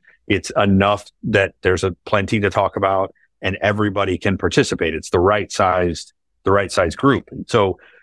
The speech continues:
um, I've been to a couple of them and have really enjoyed them. Um, and we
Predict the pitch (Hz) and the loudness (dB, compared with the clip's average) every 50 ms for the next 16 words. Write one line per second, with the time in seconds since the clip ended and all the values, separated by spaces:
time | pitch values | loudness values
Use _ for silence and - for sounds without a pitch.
0 | _ _ _ - 120 107 101 - 127 139 127 135 139 131 127 117 92 - - 113 | _ _ _ 0 0 0 2 2 0 0 2 2 2 2 2 0 0 0 0 0
1 | 104 101 98 98 101 98 101 101 92 92 90 101 110 110 101 95 87 87 87 98 | 2 2 2 2 0 0 0 0 0 0 2 2 2 2 2 0 0 0 0 2
2 | 98 92 85 82 82 82 82 - _ _ - - 104 98 92 92 90 90 101 - | 2 2 0 -2 -6 -10 -14 -18 _ _ -4 0 2 2 2 0 -2 -4 -6 -6
3 | - 110 107 107 104 101 110 - 113 107 117 113 | -4 -4 -2 -2 -2 -4 -4 -2 2 2 2 2